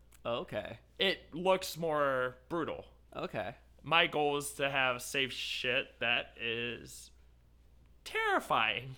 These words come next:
Speaker 1: Mm-hmm.
Speaker 2: <laughs> in how I do it. But now that's my, my move. And I haven't come up with a name, but a lot of people are starting to call it the crankshaft, and it's a mechanical
Speaker 1: You know, it's
Speaker 2: biker
Speaker 1: like,
Speaker 2: thing.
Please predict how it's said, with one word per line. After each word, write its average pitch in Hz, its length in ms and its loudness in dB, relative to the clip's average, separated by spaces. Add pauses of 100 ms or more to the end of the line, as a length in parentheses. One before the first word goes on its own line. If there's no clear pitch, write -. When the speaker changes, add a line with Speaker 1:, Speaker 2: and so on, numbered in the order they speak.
(140)
Speaker 1:
Mm-hmm. 123 320 -4 (100)
Speaker 2:
<laughs> - 180 -2
in 185 80 6
how 156 240 2
I 139 100 2
do 123 240 -2
it. 113 160 -2 (580)
But 185 180 4
now 196 240 8
that's 185 280 4
my, 156 440 4 (140)
my 147 200 4
move. 160 540 -2 (420)
And 165 120 8
I 165 80 10
haven't 214 220 8
come 180 180 2
up 147 100 0
with 117 80 0
a 107 80 -12
name, 110 480 0
but 113 320 0 (140)
a 139 100 2
lot 147 200 4
of 147 60 -6
people 143 180 -2
are 131 100 2
starting 127 320 0
to 120 100 -4
call 123 200 4
it 120 120 -2
the 117 60 -6
crankshaft, 113 1040 0
and 113 80 -10 (720)
it's 135 200 0
a 120 240 0
mechanical 117 800 -2
Speaker 1:
You 160 100 6
know, 160 160 6
it's 156 120 0
Speaker 2:
biker 117 60 -2
Speaker 1:
like, 151 300 4
Speaker 2:
thing. - 80 -12